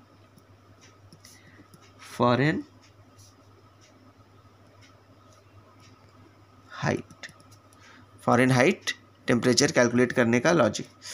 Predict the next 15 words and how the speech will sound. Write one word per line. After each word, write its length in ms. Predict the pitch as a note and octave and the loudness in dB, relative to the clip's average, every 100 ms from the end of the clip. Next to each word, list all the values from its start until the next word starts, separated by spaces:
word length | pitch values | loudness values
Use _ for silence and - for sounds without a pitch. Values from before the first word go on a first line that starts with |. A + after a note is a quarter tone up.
| - - - - | -14 -16 -18 -4
ठीक 160 | D3 F#3 | -2 2
है? 220 | F3+ - - - - - - - - - - | 0 -2 -14 -20 -20 -20 -20 -20 -18 -18 -10
So 360 | - E3 F#3+ G3 - - - - _ - | -2 2 2 0 -8 -20 -20 -20 _ 0
क्या 120 | D#3+ | 2
लिख 160 | E3 F3 | 4 4
रहा 100 | E3+ | 4
हूँ 100 | F3 | 4
मैं? 180 | G#3 C4 - - - - - - | 2 0 -10 -20 -20 -20 -8 -4
एफ़ 200 | B2 - | -2 2
ए 100 | C3+ C3 | 2 2
एच 260 | - - - - - _ - - - - - - | 0 -4 -8 -10 -20 _ -20 -20 -20 -20 -8 -2
is 100 | B2 | 0
equal 280 | C3+ C#3 C3 C3 | 0 2 0 0
to 100 | D#3+ G#3+ - - - - - - - A#2 | -2 -4 -12 -20 -20 -20 -20 -14 -4 2
nine 280 | A2+ A#2+ | 2 2